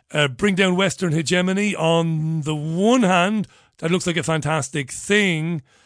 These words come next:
but what will replace it? Well, it won't be anything benevolent. It'll be global control, uh, a system of control, controlling every man, woman and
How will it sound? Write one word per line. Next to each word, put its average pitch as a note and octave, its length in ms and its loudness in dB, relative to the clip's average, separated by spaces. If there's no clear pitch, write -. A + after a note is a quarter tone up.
but D3+ 220 -2
what F3+ 320 2
will E3 320 -2
replace E3+ 600 -2
it? C3+ 200 -6
Well, D3 120 -2
it C3+ 120 -6
won't E3 240 -2
be D#3 120 -4
anything C#3+ 460 -4
benevolent. C#3 760 -2
It'll C3 180 -6
be B2 400 -4
global C#3+ 320 0
control, A#2 600 -6
uh, C3+ 200 -2
a A#2+ 60 -6
system E3 380 -2
of B2+ 80 -4
control, A2+ 540 -6
controlling E3 400 0
every D3+ 200 2
man, C#3+ 240 0
woman C#3 200 -2
and B2 220 -6